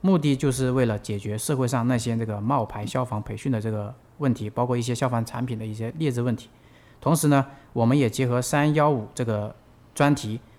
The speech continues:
联合各镇和区有关部门，重点围绕生产、销售和使用领域的这个消防产品，对线下、线上的这个冒牌消防培训及制售假冒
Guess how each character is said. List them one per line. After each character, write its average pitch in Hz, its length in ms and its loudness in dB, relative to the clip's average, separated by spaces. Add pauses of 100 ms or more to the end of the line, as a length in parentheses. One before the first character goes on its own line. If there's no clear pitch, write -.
(120)
联 123 200 2
合 131 160 2
各 147 200 2
镇 139 260 2
和 110 140 -2
区 151 220 -6
有 113 120 0
关 127 160 0
部 139 120 0
门， 107 280 -2
重 175 180 2
点 110 220 -2
围 107 140 -4
绕 120 240 2
生 156 260 0
产、 160 240 -4
销 143 260 0
售 139 220 0
和 120 160 -4
使 117 160 -4
用 123 240 0
领 107 220 -4
域 139 120 -2
的 113 120 -4
这 117 120 -8
个 110 140 -6 (260)
消 143 160 -2
防 135 140 4
产 120 220 -2
品， 113 160 -4 (300)
对 147 140 4
线 135 320 2
下、 120 240 0 (240)
线 156 320 0
上 127 240 2
的 110 120 -4
这 113 80 -2
个 110 80 0
冒 139 180 2
牌 107 180 -6
消 131 160 0
防 117 140 0
培 107 160 -4
训 117 220 0
及 117 260 -4 (380)
制 - 180 2
售 139 280 2 (200)
假 113 240 -2
冒 139 200 4